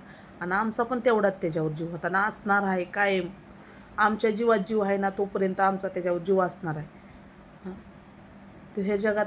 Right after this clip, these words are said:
नसला तरी काय झालं, पण आमच्या मनात ती जिवंत आहे. आणि YouTube-वर त्याचा फोटोसुद्धा पोस्ट करू वाटाणा. मग त्याचा फोटो बघू वाटाणा, का तर असं वाटतं की आमचा भाऊ हाय, हाय.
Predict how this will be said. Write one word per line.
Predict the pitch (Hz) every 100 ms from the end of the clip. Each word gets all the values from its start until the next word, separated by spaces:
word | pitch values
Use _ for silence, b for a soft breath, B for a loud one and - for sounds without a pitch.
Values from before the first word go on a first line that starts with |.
| 214
नसला | 202 208 196
तरी | 190
काय | 196 190
झालं, | 190 185 170
पण | 185
आमच्या | 185 202 196
मनात | 196 202 196 -
ती | 185
जिवंत | 202 214 196 165
आहे. | 165 - - - - - - - - B B B - - - -
आणि | 202 214
YouTube-वर | 220 202 208 196 196
त्याचा | 202 190 185 - - - - - - - -
फोटोसुद्धा | 233 226 190 180
पोस्ट | 180 208 190 -
करू | 180
वाटाणा. | 165 156 - - - - - - - - - - -
मग | 190
त्याचा | 180 - - - 196 196
फोटो | - 240 240 240
बघू | 226 226
वाटाणा, | 220 - 202
का | 214
तर | 202 220
असं | 226 -
वाटतं | 233 233 220
की | 214
आमचा | 214 208
भाऊ | 208 202 196
हाय, | 190 190
हाय. | 196 - 190